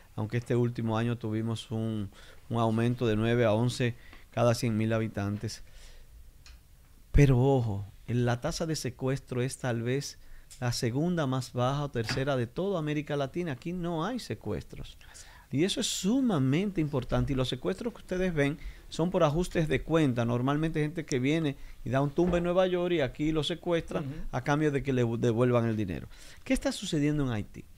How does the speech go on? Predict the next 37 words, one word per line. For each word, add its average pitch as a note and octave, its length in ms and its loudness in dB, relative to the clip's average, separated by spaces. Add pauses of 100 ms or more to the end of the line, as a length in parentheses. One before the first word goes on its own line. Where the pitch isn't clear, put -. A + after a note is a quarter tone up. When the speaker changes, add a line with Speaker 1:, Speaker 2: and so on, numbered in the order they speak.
(380)
Speaker 1:
En E3+ 120 0
Haití G#3+ 600 0 (280)
había D#3+ 320 4
más E3 180 2
de E3 120 -2
doscientas D#3 500 -2
bandas B2+ 420 -2
y C3 80 -4
se D#3+ 160 -2
han F3 120 -2
ido F#3 180 2
unificando C#3+ 880 -2 (300)
alrededor C3 800 2
de C3+ 140 -2
dos C3 360 -4
bandas. F#2+ 600 -4 (340)
Una D3+ 200 2
dirigida E3+ 580 0
por G#2+ 160 -6
una B2 160 -2
persona D3 460 -2
llamada A#2 420 0
Titi D3 280 -6
Gabriel F#3 500 2 (320)
y D3 80 4
otra E3+ 260 4
dirigida F3 640 4
por C#3 220 0
uno D#3 260 2
llamado C3+ 460 2
Barbacú. A2+ 540 -2 (1400)
La F#3 180 4
industria F#3 800 0
principal D#3+ 640 0
de D3+ 120 2
ellos D3+ 280 -2
es D3 180 -6